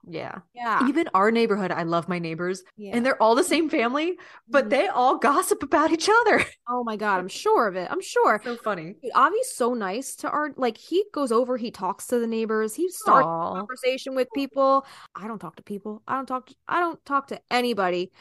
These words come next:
Speaker 2: Like,
Speaker 1: I'm so
Speaker 2: I
Speaker 1: proud
Speaker 2: see
Speaker 1: of
Speaker 2: them,
Speaker 1: you.
Speaker 2: I see them from my front door and I go, "Hello," and that's it. I go
Speaker 1: Wave.
Speaker 2: right back in my <laughs> house.
Speaker 1: <laughs> I don't see nothing. I don't know nothing.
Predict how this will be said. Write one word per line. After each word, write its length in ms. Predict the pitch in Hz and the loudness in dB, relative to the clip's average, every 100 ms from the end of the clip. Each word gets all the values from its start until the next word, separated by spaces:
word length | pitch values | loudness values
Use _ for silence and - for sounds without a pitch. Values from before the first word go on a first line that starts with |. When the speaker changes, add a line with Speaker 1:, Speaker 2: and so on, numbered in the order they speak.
| - - | -16 0
Speaker 2:
Like, 180 | 240 196 | 2 2
Speaker 1:
I'm 60 | |
so 60 | 240 | 2
Speaker 2:
I 80 | 247 | 0
Speaker 1:
proud 120 | 262 | 0
Speaker 2:
see 80 | 311 | -2
Speaker 1:
of 40 | 330 | 0
Speaker 2:
them, 160 | 359 370 | 0 -2
Speaker 1:
you. 60 | - _ _ 226 | -10 _ _ -4
Speaker 2:
I 100 | 220 | -4
see 200 | - 269 | -2 -2
them 100 | 311 | -2
from 120 | 254 | -2
my 80 | 196 | -4
front 220 | - 294 | -4 -4
door 140 | 330 302 | -2 -2
and 100 | 254 | 0
I 60 | |
go, 260 | 262 269 269 - | 0 0 -2 -10
"Hello," 340 | 403 381 370 370 - | -4 -2 -2 -6 -10
and 80 | 247 | -8
that's 180 | 233 381 | -2 0
it. 140 | 240 | 0
I 80 | 370 | 0
go 80 | 359 | -2
Speaker 1:
Wave. 80 | 214 | 2
Speaker 2:
right 160 | 269 285 | 2 4
back 180 | 285 277 | 2 2
in 80 | |
my 80 | 262 | -2
<laughs> 120 | 254 269 | 0 0
house. 460 | - 349 - - - | 2 2 2 -2 -2
Speaker 1:
<laughs> 60 | 359 359 415 466 508 - 554 - 339 - - - - - 349 - | -2 0 2 2 2 -2 -2 -2 -6 -6 -18 -20 -20 -12 -4 0
I 80 | 311 | 2
don't 180 | 233 214 | 0 -4
see 300 | - 339 330 | 0 0 2
nothing. 440 | 339 330 349 330 - - - | 2 2 0 -2 -4 -12 0
I 120 | 370 | 2
don't 320 | 311 226 214 | 4 2 2
know 260 | 247 339 339 | 4 4 4
nothing. 600 | 320 320 320 330 320 | 4 4 4 0 0